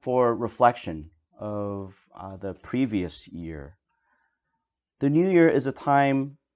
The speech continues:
where we have the opportunity to, to gain some perspective.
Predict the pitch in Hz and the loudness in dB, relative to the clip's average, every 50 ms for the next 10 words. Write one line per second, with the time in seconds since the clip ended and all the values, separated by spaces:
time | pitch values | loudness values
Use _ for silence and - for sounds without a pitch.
0 | _ _ _ _ _ _ _ _ _ _ _ - 113 117 117 117 113 - 120 131 | _ _ _ _ _ _ _ _ _ _ _ -4 0 2 2 2 2 2 0 0
1 | 143 156 165 143 143 135 139 135 120 120 - - 107 117 - - 101 - - 135 | 0 0 0 0 0 0 0 0 0 -2 -2 0 -2 -4 -2 -4 -10 -8 -6 -6
2 | 131 131 127 113 92 98 95 98 - - - 92 90 90 87 - - 92 76 - | -4 -4 -4 -4 -4 -6 -6 -8 -10 -8 -6 -6 -6 -6 -8 -8 -10 -12 -10 -6
3 | - 107 110 113 113 117 117 117 117 113 113 113 _ _ _ _ _ _ - - | -2 0 0 2 2 2 0 0 -2 -4 -6 -12 _ _ _ _ _ _ -20 -14
4 | - - 101 98 101 - 101 92 - - - 98 87 90 - - 50 - | -8 -6 -4 -4 -4 -6 -8 -10 -10 -6 -4 -4 -4 -4 -6 -14 -14 -14